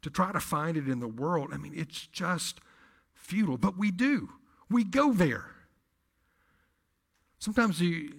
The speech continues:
some of you, you have retired. And then all of a sudden, you're like, "Man, I, I'm, I'm lost." You've worked all your life, now you're like, "Man, now what? Now what does this mean?" Maybe you're, it's, it's your identity. It's been wrapped up in the,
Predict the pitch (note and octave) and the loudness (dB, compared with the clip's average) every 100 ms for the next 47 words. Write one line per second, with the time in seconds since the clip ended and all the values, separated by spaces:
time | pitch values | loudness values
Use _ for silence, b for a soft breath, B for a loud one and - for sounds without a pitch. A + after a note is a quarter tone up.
0 | - F#3 G#3 F3+ D#3+ E3 F3 E3+ E3+ - | -10 -4 0 2 4 4 4 4 2 2
1 | F#3 F3+ F#2 - - b b b b b | 0 0 -6 -10 -20 b b b b b
2 | C#3+ D#3+ F3 E3+ E3 D#3 F#3+ G3 D3 C3+ | 0 4 6 6 6 4 4 4 4 2
3 | B2+ E3+ C#3+ D3+ B2+ A#2+ C3+ E3+ F3 E3 | 0 0 0 0 -2 -8 -8 -4 -2 0
4 | D3 A2+ F#3 - - - - _ b b | 0 -2 -4 -6 -10 -10 -16 _ b b
5 | D3+ A#2+ D3 F3+ E3+ D3+ D3 C#3 C#3+ E3 | -4 2 4 4 4 4 6 4 4 2
6 | D3+ D3+ C#3 B2+ D#3 G#3 F#3+ A3+ C#3+ - | 2 2 2 0 0 0 0 -2 -4 -6
7 | - C#3+ F3 E3+ E3 E3+ E3+ G3+ A2+ B | -8 -6 -4 -2 -2 -2 0 -2 -4 B
8 | B B B B C3 D#3 G3 F#3 E3+ D#3 | B B B B -2 2 4 4 4 2
9 | D#3 - D#3 - F3+ E3+ D#3 G3+ C#4 B2 | -4 -4 -6 0 6 6 6 4 4 0
10 | A2+ - E3 C3+ D#3+ - F3 F3 F3 F3 | -4 0 0 2 2 2 0 2 0 2
11 | E3+ | 2